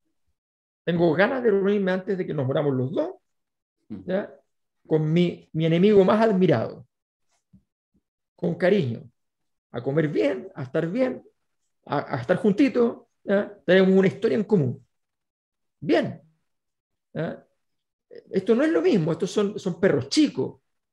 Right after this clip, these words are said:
Speaker 1: ¿ya? Que cuando ven ahí la oportunidad, ¿ya? Cuando, cuando están con el perro grande, como con Trump, o con, ah,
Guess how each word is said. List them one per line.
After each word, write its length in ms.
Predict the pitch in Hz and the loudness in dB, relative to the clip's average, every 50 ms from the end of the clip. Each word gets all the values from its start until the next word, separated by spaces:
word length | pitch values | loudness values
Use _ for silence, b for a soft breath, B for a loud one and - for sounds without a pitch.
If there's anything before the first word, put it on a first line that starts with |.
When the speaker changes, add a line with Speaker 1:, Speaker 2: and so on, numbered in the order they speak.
| _ _ _ _ _ _ _ _ _ _ _ _ _ _ - | _ _ _ _ _ _ _ _ _ _ _ _ _ _ -10
Speaker 1:
¿ya? 380 | 147 156 165 - - - _ _ _ _ _ _ _ | -8 -6 -6 -8 -10 -14 _ _ _ _ _ _ _
Que 140 | - 135 127 | -4 -2 0
cuando 280 | 143 139 135 139 139 | 0 0 2 4 4
ven 160 | 165 208 220 | 4 4 6
ahí 180 | 226 214 220 220 | 4 4 4 4
la 80 | 220 208 | 4 4
oportunidad, 600 | 190 202 196 202 - 202 190 190 208 240 311 480 440 427 - _ _ _ _ | 4 2 2 0 0 2 2 2 2 0 0 -2 -6 -8 -12 _ _ _ _
¿ya? 260 | 180 175 208 226 - | -6 -4 -4 -4 -2
Cuando, 220 | - 143 143 139 | -2 -2 -2 2
cuando 140 | 135 143 135 | 2 2 2
están 180 | 131 - 156 156 | 4 2 0 2
con 120 | - 160 160 | 2 0 0
el 60 | 139 | 2
perro 160 | 120 160 160 | 4 4 6
grande, 460 | 156 160 170 180 185 185 185 185 180 151 | 6 6 6 4 4 2 2 0 0 -2
como 180 | 160 156 156 143 | -2 -2 0 0
con 200 | 147 143 131 - | -2 -4 -4 -4
Trump, 360 | 143 147 160 175 180 170 165 | -4 -2 -2 -2 -2 -2 -2
o 100 | 151 147 | -2 -4
con, 140 | 151 151 - | -4 -6 -6
ah, 320 | - 160 190 208 226 233 | -4 -4 -2 -2 -4 -6